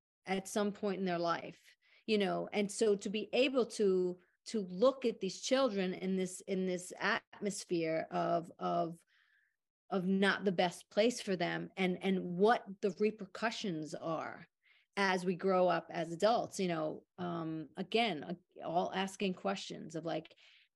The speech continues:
how we, how we do better, how we live a life that's authentic to ourselves and not repeating what we've been shown.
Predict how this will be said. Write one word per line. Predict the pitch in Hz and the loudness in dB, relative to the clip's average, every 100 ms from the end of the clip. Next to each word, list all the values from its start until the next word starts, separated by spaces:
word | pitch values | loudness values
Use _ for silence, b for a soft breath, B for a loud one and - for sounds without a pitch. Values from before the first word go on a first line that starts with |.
| - | -6
how | 190 170 180 | 0 2 2
we, | 175 180 175 170 165 - | 2 2 4 2 0 -4
how | - 185 180 | -4 0 2
we | 180 | 2
do | 165 185 | 2 0
better, | 170 190 185 - 165 | 2 0 0 -4 -8
how | - 175 175 | 0 2 4
we | 170 180 175 | 4 2 2
live | 185 180 | 2 2
a | |
life | 180 175 175 - | 2 2 0 -2
that's | 175 - | -4 -2
authentic | 170 185 185 180 175 | 0 2 2 0 -2
to | 185 | 0
ourselves | 170 160 - 208 185 170 170 - | 0 0 2 4 6 4 0 -6
and | 185 175 | -2 2
not | 180 175 170 - _ _ - | 2 2 0 -4 _ _ -2
repeating | 190 190 214 208 175 147 151 - _ _ _ _ | -2 -2 0 2 2 0 -8 -14 _ _ _ _
what | 180 175 185 | 2 2 2
we've | 175 160 | 0 0
been | 160 151 | -4 -4
shown. | - 190 160 - | -2 0 -2 -6